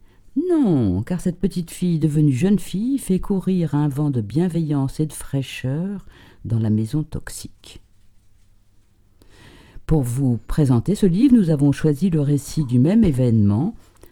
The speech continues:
l'adoption, relaté de trois points de vue, celui de la fille, Sharon,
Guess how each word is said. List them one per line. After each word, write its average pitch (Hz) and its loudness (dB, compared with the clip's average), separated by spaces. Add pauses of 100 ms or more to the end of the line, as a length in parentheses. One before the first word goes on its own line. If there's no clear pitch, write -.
(160)
l'adoption, 147 0 (380)
relaté 160 0
de 139 2
trois 226 0
points 127 -2
de 95 0
vue, 113 -6 (680)
celui 240 0
de 208 2
la 131 0
fille, 214 -2 (460)
Sharon, 160 -4